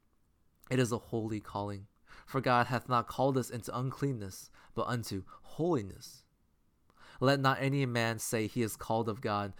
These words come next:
that lives in sin. Has God called you to be a swearer or to be a drunkard? Nay, let not the merely moral person say he is effectually called. What is civility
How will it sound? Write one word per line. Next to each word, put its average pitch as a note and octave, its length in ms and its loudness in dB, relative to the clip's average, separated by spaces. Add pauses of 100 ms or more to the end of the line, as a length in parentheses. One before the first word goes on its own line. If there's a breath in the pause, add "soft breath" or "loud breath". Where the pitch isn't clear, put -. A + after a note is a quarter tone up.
(120)
that G#2 160 0
lives G#2+ 340 -2
in G#2 160 -8
sin. F#2 400 -8 (420 soft breath)
Has B2+ 160 2
God C#3 260 4
called C#3 360 6
you C#3 80 2
to B2+ 100 0
be A#2 100 2
a A2 60 0
swearer A#2+ 600 0 (280 loud breath)
or A#2+ 140 2
to - 160 -2
be A#2+ 160 6
a - 20 2
drunkard? A#2+ 680 0 (500)
Nay, A#2 340 -2 (560 soft breath)
let C#3 220 4
not B2 260 4
the A#2+ 80 0
merely B2 580 2 (140 soft breath)
moral B2+ 400 6
person A#2 460 0
say G#2+ 320 0
he A#2 160 0
is A2 180 -2
effectually A2 640 -4
called. F#2+ 560 -8 (460 loud breath)
What B2 200 2
is C3 220 0 (120)
civility B2+ 720 4